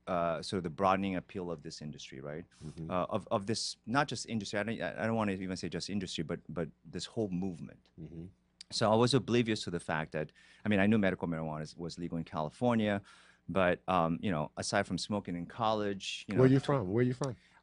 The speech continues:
Speaker 1: I am a, <laughs> I don't think we have enough time for all of it. <laughs> But I was, I was born in Korea.
Speaker 2: By way of and by way of, huh,
Speaker 1: I
Speaker 2: man?
Speaker 1: was born in Korea. I was raised in Brazil.
Speaker 2: Wow.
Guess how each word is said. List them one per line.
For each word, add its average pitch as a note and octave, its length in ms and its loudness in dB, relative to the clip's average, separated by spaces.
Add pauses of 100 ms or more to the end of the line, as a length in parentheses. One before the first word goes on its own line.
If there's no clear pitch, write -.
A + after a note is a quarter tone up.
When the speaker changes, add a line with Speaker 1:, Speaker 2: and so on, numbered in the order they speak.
(100)
Speaker 1:
I C3+ 140 6
am D#3 160 4
a, A#2 100 4
<laughs> - 1000 -2 (320)
I A#2 100 12
don't B2 120 6
think A#2+ 140 2
we G#2+ 120 6
have G2 180 6
enough F2+ 180 2
time G#2 260 0
for F#2 200 -2
all G2+ 260 2
of F#2 60 0
it. - 800 12
<laughs> - 40 -6
But B2 120 12
I C#3 80 12
was, D#3 260 12
I A#2+ 80 10
was B2+ 140 10
born D3 260 8
in F3+ 60 4
Korea. A#2+ 440 4
Speaker 2:
By A#2+ 140 10
way B2+ 220 12
of B2+ 200 6
and A2 120 2
by A2 120 6
way B2+ 220 10
of, G#2 140 6
huh, A2 80 4
Speaker 1:
I - 20 4
Speaker 2:
man? G#2+ 180 8
Speaker 1:
was A2 140 6
born B2+ 220 8
in C3 80 6
Korea. A#2+ 440 8
I E2+ 40 4
was G2+ 240 4
raised A#2 320 2
in B2 100 6
Brazil. G#2 560 0 (180)
Speaker 2:
Wow. F2 400 -10